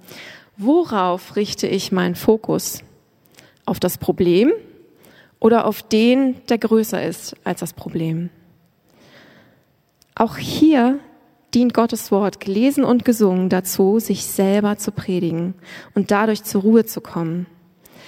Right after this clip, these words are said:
Dabei darf man auch gerne erstmal wie David all diese belastenden Gedanken,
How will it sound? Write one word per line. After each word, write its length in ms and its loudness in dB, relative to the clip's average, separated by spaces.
Dabei 300 4
darf 260 2
man 160 2
auch 240 -4
gerne 340 2
erstmal 500 -2
wie 100 0
David 560 -2
all 160 -2
diese 160 0
belastenden 540 -2
Gedanken, 640 -4